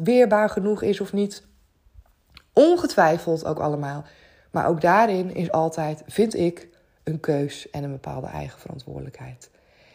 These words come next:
En die is juist heel krachtig. Dus ik zou juist willen zeggen: omarm die. Omarm die op het moment dat jij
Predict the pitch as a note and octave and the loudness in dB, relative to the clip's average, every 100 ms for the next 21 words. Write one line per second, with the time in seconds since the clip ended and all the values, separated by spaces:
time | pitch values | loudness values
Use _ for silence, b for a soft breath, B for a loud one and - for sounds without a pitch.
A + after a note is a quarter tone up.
0 | b b _ _ _ _ _ _ _ A3 | b b _ _ _ _ _ _ _ 0
1 | A#3+ A3+ A#3+ A3+ G#3 - F3+ E3+ G#3 G3+ | 2 2 0 0 -2 -2 -4 -2 -4 -6
2 | - - - - _ _ _ _ _ _ | -8 -14 -16 -18 _ _ _ _ _ _
3 | _ - F3+ G#3 - G3+ G3+ F#3 F#3 F3 | _ -4 -2 -2 0 2 4 2 0 0
4 | F3 F3 - - F#3 F3 - B3+ D4 A3 | 0 -2 -4 -6 -4 -4 -4 -2 -2 -2
5 | C#3+ C3 B2+ b b b b b b - | -2 -6 -10 b b b b b b -2
6 | G3 G#3+ A#3 B3+ F#3+ F#3 F3 F3 E3 D#3+ | 0 2 2 4 2 2 0 -2 0 0
7 | D#3+ D#3+ D#3+ E3 D#3 D3+ | 0 -4 -4 -2 -4 -6